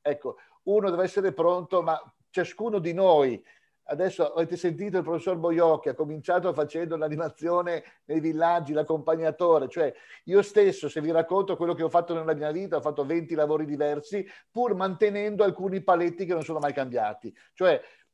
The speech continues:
non esiste più un lavoro, diciamo, eh, standard, bisogna essere molto flessibili e, ehm, siccome non è facile e non tutti sono flessibili, qualora uno vedesse un gap verso se stesso,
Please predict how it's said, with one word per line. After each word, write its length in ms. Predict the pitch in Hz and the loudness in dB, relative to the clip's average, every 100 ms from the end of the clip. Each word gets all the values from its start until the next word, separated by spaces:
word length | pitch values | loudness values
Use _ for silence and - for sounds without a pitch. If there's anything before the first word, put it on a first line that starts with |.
| _ | _
non 220 | 151 180 | -6 -4
esiste 500 | 185 160 208 175 180 | -2 -2 -4 -2 -2
più 340 | 143 220 233 - | 0 0 0 -2
un 280 | 175 165 160 | -8 -8 0
lavoro, 680 | 160 156 165 165 156 156 156 156 | 2 6 6 6 6 4 0 -6
diciamo, 760 | 139 135 151 143 143 139 135 | -8 0 2 2 -2 -8 -8
eh, 180 | - 143 - - _ | -10 -10 -12 -20 _
standard, 580 | _ - 156 143 127 127 | _ 2 4 4 0 -2
bisogna 560 | 139 170 196 180 160 135 - - _ _ - | 0 2 2 2 0 0 -6 -20 _ _ 0
essere 400 | 196 - 196 165 | 0 2 -2 0
molto 460 | 156 226 233 202 | 0 2 2 0
flessibili 840 | 185 160 151 - 151 131 143 175 220 | -2 -4 -6 -6 -4 -4 -4 -4 -6
e, 300 | 220 220 233 | 4 6 6
ehm, 960 | 202 170 160 165 165 160 151 156 151 151 | 2 -8 -10 -6 -6 -6 -8 -14 -18 -18
siccome 340 | 147 147 185 208 | -16 -6 0 0
non 160 | 170 | 0
è 60 | 160 | -2
facile 540 | 156 147 135 131 131 | 2 2 2 -4 -4
e 60 | 156 | -2
non 240 | 208 208 | -2 -2
tutti 340 | 156 202 - 135 | -4 -6 -6 -4
sono 220 | 147 127 | -4 -4
flessibili, 760 | 143 143 - 135 127 151 202 196 - - _ _ _ | -6 -8 -8 -8 -6 -6 -8 -10 -20 -20 _ _ _
qualora 760 | 170 180 208 214 190 147 123 - _ | 6 8 8 8 8 6 4 0 _
uno 360 | - 196 208 180 | -2 0 2 2
vedesse 460 | 160 160 190 196 175 | 2 2 0 0 -4
un 160 | 147 | -2
gap 480 | 135 190 - - 139 | 2 2 2 -4 0
verso 300 | 135 151 - | 2 2 0
se 160 | - 147 | -10 -10
stesso, 680 | - 151 135 - 175 214 | -2 0 0 -4 -2 -2